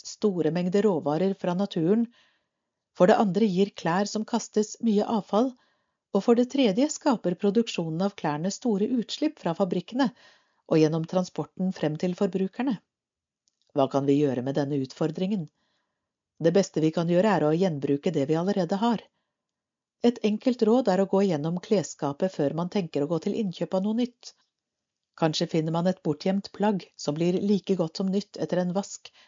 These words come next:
og litt fiksing. Kanskje kan noen klær bli til nytte for andre. Det kan særlig gjelde barnetøy som ofte blir fravokst før det er utslitt. Det finnes også nettsteder der man både kan selge fine plagg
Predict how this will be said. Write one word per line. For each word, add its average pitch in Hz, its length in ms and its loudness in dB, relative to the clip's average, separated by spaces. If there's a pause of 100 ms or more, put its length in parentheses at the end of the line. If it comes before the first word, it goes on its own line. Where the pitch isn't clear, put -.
(180)
og 160 80 0
litt 165 160 -2 (160)
fiksing. 208 380 -2 (1400)
Kanskje 160 400 2
kan 165 140 2
noen 156 260 -2
klær 160 320 2
bli 156 160 4
til 175 160 -2
nytte 180 240 -6
for 180 160 0
andre. 196 380 -2 (760)
Det 156 160 2
kan 165 160 -2
særlig 170 380 0
gjelde 156 180 0
barnetøy 156 640 -2
som 180 100 -4
ofte - 320 -4
blir 170 240 -2
fravokst 151 800 -2
før 147 240 0
det 170 80 -2
er 180 100 -6 (120)
utslitt. - 480 -6 (1120)
Det 185 160 2
finnes 220 320 4
også 208 240 0
nettsteder 214 560 -2 (160)
der 160 160 0
man 180 160 -2
både 160 240 0
kan 175 160 -2
selge 175 400 -2
fine 170 240 -4
plagg 277 320 -2